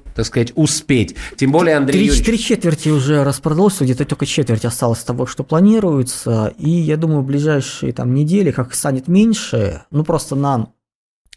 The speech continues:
Speaker 2: с-, там есть две возможности в издательстве и на «Авроре». Вот в издательстве просто включится счётчик, будет показывать, сколько экземпляров осталось, чтобы люди просто ориентировались. На «Авроре» счётчика не будет, но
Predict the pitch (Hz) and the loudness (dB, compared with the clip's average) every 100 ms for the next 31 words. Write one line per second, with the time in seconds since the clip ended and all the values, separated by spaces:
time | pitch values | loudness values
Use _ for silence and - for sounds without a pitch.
0 | _ - - - 165 - 156 147 - 185 | _ -6 -2 -2 -2 0 -2 -2 2 2
1 | 170 175 143 143 127 156 151 156 156 151 | 4 2 4 2 0 -2 0 2 4 2
2 | - 117 - 127 135 143 143 139 170 220 | 0 -8 -6 -6 -2 0 2 2 2 2
3 | 247 196 120 120 151 156 156 123 135 - | 2 2 0 0 0 0 0 -4 -6 -6
4 | 139 120 - 156 - 123 - 127 - 262 | -6 -6 0 0 0 -6 -4 -2 0 -2
5 | - 131 131 135 190 180 - 151 143 139 | -2 -4 -2 0 0 0 -2 -4 -2 -2
6 | 143 151 131 - - 202 160 - 139 143 | 0 0 0 -4 -2 0 0 -4 -4 -2
7 | 131 131 123 139 147 - 226 180 113 - | -2 -4 -4 -2 -2 0 2 2 0 -6
8 | - - - 151 180 202 214 190 165 151 | -10 -12 0 2 4 4 4 4 4 2
9 | 139 135 131 190 185 196 180 196 214 247 | 2 2 0 0 0 -2 -2 0 2 2
10 | 214 196 | 2 2